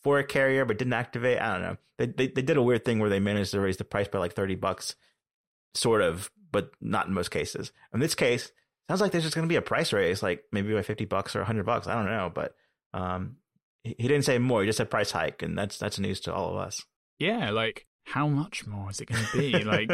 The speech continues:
Speaker 2: 'cause you also have to remember is that the, like, what are we expecting new on the iPhone line this year? So you're gonna have new chip, but that's Pro models only. You're gonna have
Speaker 1: Yeah.
Speaker 2: always on display Pro models only. Camera upgrade, and then the hole punch notch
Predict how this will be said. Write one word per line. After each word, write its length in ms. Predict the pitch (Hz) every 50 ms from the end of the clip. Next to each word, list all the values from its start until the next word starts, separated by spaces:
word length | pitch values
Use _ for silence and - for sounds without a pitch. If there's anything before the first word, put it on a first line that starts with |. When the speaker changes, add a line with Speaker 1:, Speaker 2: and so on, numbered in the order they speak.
| 156 147 170 170 -
Speaker 2:
'cause 160 | - 147 147
you 120 | 170 196
also 180 | 208 175 - 202
have 80 | 175 -
to 80 | 170
remember 420 | 143 135 151 170 180 170 139 113 107
is 140 | 107 98
that 260 | - - 117 107 - - _ _ _ _ _ _ _ _ _ _ _ _ _ _ _ _ _ _ _ _ _ _ _ _ _ -
the, 360 | 127 135 139 131 131 135 - _ _ _ _ _ _ _ _ _ _ _ _ -
like, 140 | 151 143 127
what 160 | 131 175 208
are 40 | 185
we 100 | 180 208 202
expecting 460 | - - - 185 165 - 180 165 160
new 180 | 175 196 170
on 80 | 117 101
the 60 | 104
iPhone 400 | 104 113 123 - - 104 98 95
line 320 | 90 90 85 85 87 82 -
this 220 | 92 92 - -
year? 180 | 95 92 90 87
So 120 | - -
you're 120 | 113 113 120
gonna 180 | 147 151 135
have 80 | 131 131
new 140 | 151 185 208
chip, 320 | - - - 131 98 98 -
but 100 | 117 107
that's 120 | 113 110
Pro 300 | - - - 123 117 110
models 380 | 107 104 104 104 101 104 95 101
only. 400 | 92 90 87 85 82 85 85 - _ _ _ _
You're 120 | - 117 117
gonna 60 | 113
have 60 | 113 120
Speaker 1:
Yeah. 60 | 131
Speaker 2:
always 180 | 151 175 165 156
on 100 | 156 139
display 440 | 123 - - - 127 113 113 107 104
Pro 240 | - - 110 98
models 280 | 101 95 92 92 92 90
only. 480 | 90 87 90 90 85 85 85 87 87 - _ _ _ _ _ _ _ _ _ _ _ _ _ _ _ _ _ _ _ _ _ _ _ _ _ _ _ _ -
Camera 340 | - 127 123 131 127 127 127
upgrade, 480 | - - 135 127 127 127 127 127 113
and 180 | - 107 107 107
then 160 | 107 107 107
the 300 | 107 104 104 101 95 - - _ _ _
hole 160 | - 113 113 110
punch 380 | - 113 110 104 - - -
notch 380 | 101 101 101 - - - -